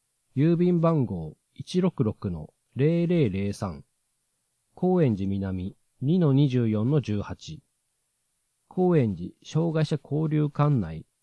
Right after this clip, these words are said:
へ郵送または持参。問い合わせ、同事務局、電話五三零六の二六二七、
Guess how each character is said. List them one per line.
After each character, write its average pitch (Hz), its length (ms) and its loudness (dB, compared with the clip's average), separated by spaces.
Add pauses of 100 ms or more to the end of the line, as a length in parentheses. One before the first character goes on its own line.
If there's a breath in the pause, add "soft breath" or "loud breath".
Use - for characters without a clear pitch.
へ 131 120 -2
郵 131 300 0
送 131 380 0
ま 120 140 -4
た 170 100 -4
は 156 100 2
持 87 140 -8
参。 87 320 -8 (1160)
問 151 200 2
い 156 80 4
合 151 60 4
わ 147 80 2
せ、 139 300 -2 (640)
同 160 220 4
事 104 120 -4
務 131 160 4
局、 78 360 -6 (680)
電 127 260 4
話 120 260 0 (380)
五 151 220 2
三 160 320 0
零 120 180 2
六 117 240 -2
の 82 220 -8 (240)
二 160 240 2
六 165 260 -2
二 107 220 0
七、 92 320 -4